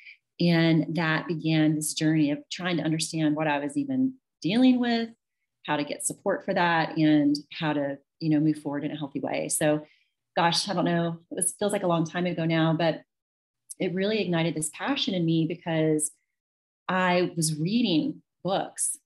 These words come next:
That was the only thing I could figure out, you know, cu-, quietly, silently. I remember going to, like, secondhand bookshops and, you know, peeking around the self-help section. And, you know, I didn't want anyone to know what I was, you know, looking for. And I wasn't even sure what I was looking for.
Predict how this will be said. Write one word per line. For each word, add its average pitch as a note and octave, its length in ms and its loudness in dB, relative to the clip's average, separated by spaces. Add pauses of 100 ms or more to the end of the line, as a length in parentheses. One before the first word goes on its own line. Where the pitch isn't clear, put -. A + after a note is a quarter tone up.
(120)
That F3 60 0
was F3+ 100 2
the F3 40 0
only F#3+ 100 0
thing F#3+ 120 0
I E3 80 2
could D#3+ 220 -10
figure D#3+ 260 0
out, D#3 340 2
you D#3 80 0
know, D3+ 300 2 (120)
cu-, - 100 -10 (160)
quietly, F#3 480 0
silently. E3 520 -2
I D#3 60 0
remember F3 300 -2
going E3 260 -2
to, D#3+ 80 -6
like, - 200 -6 (440)
secondhand G3+ 540 0
bookshops E3 680 0
and, E3 80 -2
you E3 80 -2
know, D#3 120 0
peeking F3+ 360 -8
around E3+ 280 0
the E3 60 0
self-help E3 440 -4
section. E3 540 -2
And, D#3+ 220 2 (300)
you F#3 80 -4
know, E3+ 80 2
I E3 60 2
didn't F3 140 2
want F3+ 120 2
anyone F3+ 200 0
to E3+ 160 -4
know E3+ 320 -2
what E3 120 0
I D#3 80 0
was, D#3 280 -2 (200)
you F3 140 -4
know, D#3 240 2 (320)
looking F3+ 440 -2
for. F3 720 0
And E3+ 80 0
I F#3 80 2
wasn't G3+ 240 0
even F3 100 -2
sure G#3+ 400 0
what D#3 80 -2
I - 80 -4
was - 140 -10
looking D#3 320 -4
for. E3 340 -10